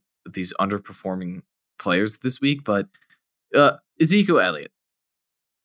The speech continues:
coming off of the best game he had this season, over twenty carries, hundred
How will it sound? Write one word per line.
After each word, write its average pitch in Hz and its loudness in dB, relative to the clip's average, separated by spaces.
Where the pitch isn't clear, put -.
coming 190 4
off 170 4
of 147 -2
the 117 0
best 127 2
game 139 2
he 131 -2
had 113 0
this 117 2
season, 98 -2
over 95 -6
twenty 123 -2
carries, 113 0
hundred 127 -4